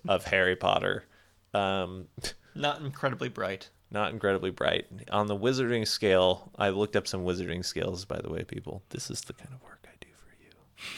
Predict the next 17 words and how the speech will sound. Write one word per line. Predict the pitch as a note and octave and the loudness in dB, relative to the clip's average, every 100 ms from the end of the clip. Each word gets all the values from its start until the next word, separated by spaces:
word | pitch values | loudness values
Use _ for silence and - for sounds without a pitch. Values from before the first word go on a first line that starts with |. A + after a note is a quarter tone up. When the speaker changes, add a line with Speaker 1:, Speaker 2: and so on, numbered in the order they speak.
| - - | -14 -12
Speaker 1:
It's | - | -10
a | - | -4
stage | - - - - - - - | -2 -4 -6 -18 -20 -20 -20
whisper. | _ - F#3 - _ - | _ -16 -16 -18 _ -8
Speaker 2:
<laughs> | - A3+ - | -2 0 4
Speaker 1:
Anyways, | C#4 G#3 A2+ C2 G3 G#3 - - - | 6 6 4 2 2 0 -4 0 8
uh, | C#3+ | 10
he's | C#3 G#3 A3 | 10 6 2
only | F#3+ F3+ | 4 4
a | A#2+ | 4
level | G2+ G#2 G#2 G2 | 6 6 6 4
B. | F#2 - F#2+ F2 C#2 - _ - - _ _ _ | 0 -2 -2 -2 -6 -8 _ -20 -20 _ _ _
Uh, | - F2 D#2+ | 0 0 2
like, | G2 | -2
it | G2 - | -2 2
goes, | G#2+ F#2 - | 4 4 4
uh, | F#2+ E2+ | 6 6